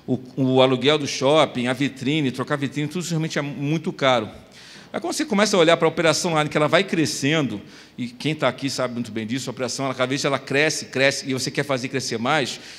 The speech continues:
você esbarra nisso aqui. Esse é um, é um quarto do meu galpão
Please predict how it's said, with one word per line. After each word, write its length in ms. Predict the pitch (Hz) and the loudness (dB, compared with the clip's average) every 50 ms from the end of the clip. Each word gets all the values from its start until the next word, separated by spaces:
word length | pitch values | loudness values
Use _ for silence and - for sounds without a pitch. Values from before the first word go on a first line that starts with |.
| - | -10
você 100 | - 202 | -4 -2
esbarra 340 | 208 185 151 180 180 170 175 | -2 0 2 2 4 4 2
nisso 220 | 185 180 - 202 | 0 -4 -4 -6
aqui. 320 | 190 190 - - 170 170 160 - - - - - - _ _ _ _ _ _ _ _ _ _ - | -6 -6 -4 -2 -2 -2 -2 -4 -10 -18 -20 -20 -20 _ _ _ _ _ _ _ _ _ _ -4
Esse 240 | 131 143 143 - 180 | -4 -2 0 0 0
é 20 | |
um, 80 | 175 165 170 | 0 0 0
é 100 | - 147 | 2 4
um 160 | 147 165 180 180 | 4 4 4 0
quarto 380 | 175 - 165 170 165 - 175 | 2 6 6 6 6 4 2
do 80 | 156 156 | 0 2
meu 160 | 151 147 139 | 4 4 4
galpão 540 | 127 143 131 127 127 131 120 117 107 101 | 6 6 4 4 4 0 0 0 -2 -4